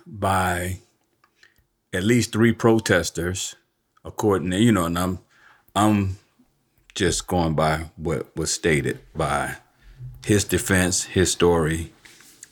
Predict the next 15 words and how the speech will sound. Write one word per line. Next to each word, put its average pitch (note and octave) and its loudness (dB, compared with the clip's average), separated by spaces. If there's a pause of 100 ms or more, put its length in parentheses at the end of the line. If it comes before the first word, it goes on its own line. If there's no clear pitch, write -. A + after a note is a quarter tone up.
(100)
you G#2+ -4
know, D2+ -4
other D#2+ -2
accountabilities. D#2+ 0 (880)
Supposedly F#2+ 4
he G2+ 4
was F2+ 0
attacked F2+ 0 (600)
by E2+ 0
three G2 2 (480)
protesters, F#2+ 0 (520)
in F2 -2
which F#2+ -2 (1120)
Rittenhouse, F2+ -4 (180)
uh, F2 -4